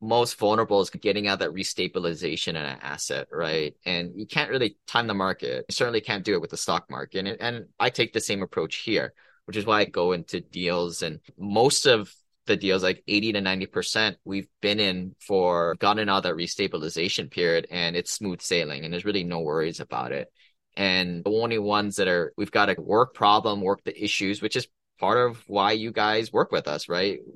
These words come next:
We're the professionals taking care of that for you guys, are the ones that were closed within the last six months or year in that, that kind of more vulnerable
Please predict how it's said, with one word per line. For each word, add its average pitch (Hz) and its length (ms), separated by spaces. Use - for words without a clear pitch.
We're 95 180
the 101 100
professionals 101 680
taking - 280
care 101 160
of 90 80
that 87 180
for 107 200
you 110 100
guys, 80 340
are 107 100
the 98 100
ones 113 280
that 95 120
were 92 120
closed 92 640
within 87 300
the 85 80
last 78 340
six - 260
months 78 420
or 80 60
year 78 480
in 107 140
that, 90 180
that 78 240
kind 107 140
of 90 60
more 82 160
vulnerable 90 760